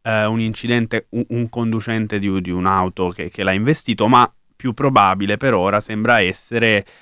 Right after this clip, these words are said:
la caduta accidentale, perché era in discesa in bicicletta,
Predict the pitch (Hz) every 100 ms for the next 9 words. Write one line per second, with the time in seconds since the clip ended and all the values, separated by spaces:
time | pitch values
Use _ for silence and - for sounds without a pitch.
0 | _ 110 107 101 98 98 98 113 110 107
1 | 113 117 110 107 - 107 104 - 131 120
2 | 104 101 101 95 - 117 110 104 107 120
3 | - 120 113 101 98 98 104 131 123 110
4 | - - 131